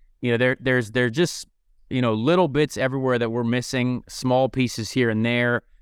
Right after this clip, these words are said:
Um, and, you know, we're, we're still, uh, probably not at the development stage that, that all those other teams are at, but, uh, but we definitely worked hard on trying to improve.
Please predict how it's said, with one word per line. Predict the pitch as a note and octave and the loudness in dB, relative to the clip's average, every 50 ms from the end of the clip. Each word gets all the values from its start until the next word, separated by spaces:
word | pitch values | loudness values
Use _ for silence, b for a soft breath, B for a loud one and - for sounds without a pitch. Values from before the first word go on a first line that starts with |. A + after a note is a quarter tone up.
| _ _ _ _ - | _ _ _ _ -2
Um, | A2 A2+ A2 A2 A2 A2 A2 A2 G#2+ G#2+ G#2+ G#2+ - - _ _ _ _ _ | 0 2 4 4 4 4 4 2 2 2 0 -2 -4 -8 _ _ _ _ _
and, | A#2+ B2 B2 B2 B2 B2 A#2+ A#2+ A#2 A#2 A2+ - _ | -2 0 0 2 2 2 2 2 2 0 -2 -4 _
you | - A#2+ F2 A2 B2+ | -8 -6 -4 -2 0
know, | A#2+ G#2+ | 0 0
we're, | G#2 G#2+ C3 C#3+ D3 - | 0 0 0 0 0 -2
we're | - C3 C#3 C#3+ C3 | -4 -4 -4 -4 -4
still, | - - - - E3+ F3 F3 F3 F3 E3+ D#3 - _ _ _ _ _ _ _ _ - | -6 -8 -2 0 2 4 4 4 2 2 0 -2 _ _ _ _ _ _ _ _ -2
uh, | B2+ C3 C3 C3+ C3 | 0 2 2 0 0
probably | - C#3+ E3 E3+ G3 G3 | 2 2 2 2 4 2
not | F3+ F3 F3+ F#3 | 4 4 4 4
at | G3 | 2
the | - F3 | 0 -2
development | C#3 C3 B2 D3+ C#3+ C#3 B2 A#2 A2 | -2 2 4 4 4 4 0 -2 -4
stage | - - B2 A2+ G#2 F2+ F2 | -4 -2 -2 -2 -2 -2 -2
that, | F2+ G#2+ G2+ G2+ - - | -2 -2 -2 -2 -2 -2
that | A2 G#2 G#2 | -2 -2 0
all | - A#2 A2+ | 2 2 2
those | A2 A2 G2 G#2 | 2 2 2 2
other | A2 G#2+ F#2+ | 0 0 0
teams | - A#2 A2 G2+ F2+ F#2 | 0 -2 -2 -2 0 0
are | G#2 G#2 | 2 2
at, | F#2+ F2+ - - F#2+ | 2 0 -2 -2 0
but, | G2 G#2+ G#2+ G2+ - - | 2 2 2 0 -2 0
uh, | A#2 G#2+ G#2 | 0 2 2
but | F#2+ A2+ A2+ | 2 0 -2
we | A2 A2 | -2 -2
definitely | G#2 C3+ C#3+ C#3 - C#3+ C#3 | 0 0 0 0 0 0 -2
worked | B2 B2 B2+ B2 A2+ - | 0 0 0 0 -2 0
hard | B2 B2 B2 A#2+ | 2 2 4 4
on | A2+ G#2+ | 2 0
trying | F#2+ - A2+ G#2+ G2 | 0 -2 -2 -2 -2
to | F2+ | -2
improve. | E2+ D#2 - G#2+ G2 G2+ B2 F#3 G#3 - | -6 -6 -4 -2 0 0 0 -2 -4 -10